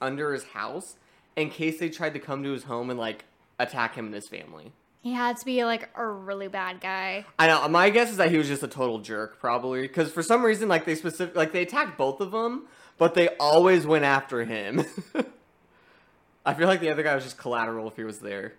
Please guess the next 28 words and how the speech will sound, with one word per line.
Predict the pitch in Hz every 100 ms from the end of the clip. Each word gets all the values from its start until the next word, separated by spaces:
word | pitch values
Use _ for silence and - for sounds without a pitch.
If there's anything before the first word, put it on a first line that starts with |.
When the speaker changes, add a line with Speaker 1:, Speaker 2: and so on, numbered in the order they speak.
| _ _ _
Speaker 2:
Probably. | - 415 330 220 220 208 233 233 - -
I | 294
mean, | 320 339 320
usually | 302 359 359 392 359
in | 302
business | 240 233 254 254
partners, | - 269 269 254 262 262 240
there's | 233 214
always, | 226 226 226 220
like, | 208 208 202 196 - _ _ _
one | 214 202 220 214 180
a-hole | 202 208 233 220 220 220 220
and | 226 214
one | 202 214 208
that's, | 208 202 220
like, | 208 214 - _ _ _ _ _ _ _
you | 349 370
know, | 339 320
kinder | - 311 320 320 311 311 294 294
and | 285 277 262
more | 247 247
understanding. | 233 220 220 - - 226 220 151 147 139 127 120 143 _ -
Speaker 1:
Yeah. | 143 131 113 85 - _ _ _ _ _ _
Speaker 2:
They | 262 269
probably | 311 262 254 247
went | 226 240
after | 214 208 240
the | 208 202 202 214